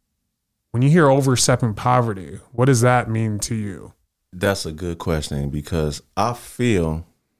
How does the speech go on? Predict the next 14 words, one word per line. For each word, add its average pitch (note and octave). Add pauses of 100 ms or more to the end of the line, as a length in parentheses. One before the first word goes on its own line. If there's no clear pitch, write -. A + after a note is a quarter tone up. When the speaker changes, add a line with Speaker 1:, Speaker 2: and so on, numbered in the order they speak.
(580)
Speaker 2:
and E2+
I've D#2+
always F#2+
felt F2
like D2+
this, D2 (1080)
every G#2
young F#2 (720)
Black E2 (640)
American D2+
should D2+
grow D#2
up D2
in D2